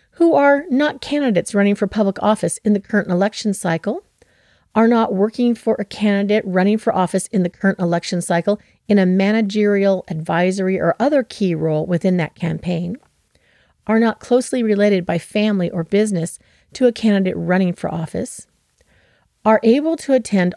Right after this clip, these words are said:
all candidate interviews, are willing and able to put aside personal preference and analyze candidate suitability for We Serve support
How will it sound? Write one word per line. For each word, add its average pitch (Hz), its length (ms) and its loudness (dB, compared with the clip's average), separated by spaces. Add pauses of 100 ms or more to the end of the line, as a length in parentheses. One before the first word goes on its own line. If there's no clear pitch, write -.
all 196 280 -2
candidate 202 480 -2
interviews, 175 680 -2 (1000)
are 269 140 4
willing 330 420 0
and 339 160 -2
able 202 320 2
to 202 100 -2
put 202 200 2
aside 160 480 -2
personal 262 500 -4
preference 233 580 -2 (140)
and 214 220 0
analyze 285 460 -4
candidate 233 500 -4
suitability 220 680 -2 (280)
for 214 140 0
We 226 280 -2
Serve 262 360 -4
support - 540 -2